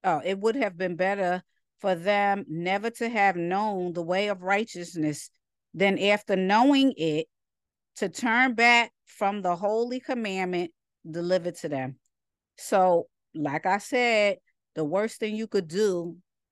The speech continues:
is learn about the Most High, walk in his ways, and then turn around and do something else. Turn around and go back where you, uh, was sinning and all of that. That's being warm.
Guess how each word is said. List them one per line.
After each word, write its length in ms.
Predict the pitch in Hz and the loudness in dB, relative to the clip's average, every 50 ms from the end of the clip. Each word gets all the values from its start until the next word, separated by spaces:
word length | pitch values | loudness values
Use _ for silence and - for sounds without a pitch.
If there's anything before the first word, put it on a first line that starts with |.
| _ _ _ _ _ _ _ | _ _ _ _ _ _ _
is 180 | - 180 180 165 | -8 -6 -6 -4
learn 260 | 165 180 185 190 196 | -4 -2 -2 -2 -2
about 260 | 190 185 196 190 190 | 0 0 0 0 0
the 80 | - 196 | 0 -2
Most 300 | 185 180 180 190 175 - | -2 -2 -2 -2 -4 -4
High, 360 | 208 190 175 170 165 165 165 | -4 -2 0 0 2 0 0
walk 280 | 165 160 170 180 180 185 | 0 0 0 0 0 0
in 100 | 180 185 | -2 -2
his 160 | 196 175 170 | -2 -2 -2
ways, 240 | 170 170 170 170 165 | 0 0 0 0 0
and 120 | 165 160 | -2 -2
then 140 | 165 165 165 | 0 -2 -2
turn 320 | 160 - 180 175 175 175 | -2 -4 -4 -4 -4 -4
around 380 | 175 170 165 165 160 156 156 151 | -4 -4 -2 -2 -2 -2 -2 -2
and 100 | 147 156 | -4 -6
do 80 | 160 160 | -6 -6
something 320 | - - 175 151 143 143 | -8 -8 -6 -4 -2 -2
else. 400 | 143 135 131 139 - - - - _ _ _ _ _ _ _ _ _ _ _ _ _ _ _ - | -2 -2 -6 -8 -10 -12 -18 -20 _ _ _ _ _ _ _ _ _ _ _ _ _ _ _ -10
Turn 260 | - - 185 190 202 | -4 -2 0 0 0
around 260 | 202 196 196 190 180 | 0 2 2 4 4
and 140 | 175 165 160 | 4 2 4
go 160 | 160 180 185 | 4 4 2
back 380 | 175 156 151 180 185 190 196 - _ _ | 2 2 2 2 2 2 0 -2 _ _
where 260 | 151 156 170 180 185 | -10 -6 -4 -4 -4
you, 400 | 185 180 170 185 180 175 170 165 _ - | -4 -6 -6 -8 -8 -8 -10 -12 _ -2
uh, 420 | 165 156 151 147 147 143 143 143 - _ _ | 0 0 2 2 0 0 -2 -4 -8 _ _
was 260 | - 160 165 175 170 - | -6 -2 -2 -2 -2 -4
sinning 420 | - - 196 185 185 185 175 175 | -6 -4 -2 0 0 2 2 2
and 140 | 170 170 170 | 2 2 4
all 220 | 165 160 160 156 160 | 2 2 2 2 0
of 60 | 151 | -2
that. 180 | 156 147 143 | -2 -2 0
That's 220 | 139 170 175 - - | -2 -2 -4 -4 -6
being 320 | - 175 170 165 160 156 | -4 -2 0 0 2 2
warm. 420 | 156 160 160 160 151 147 143 139 | 2 2 2 2 2 2 0 -2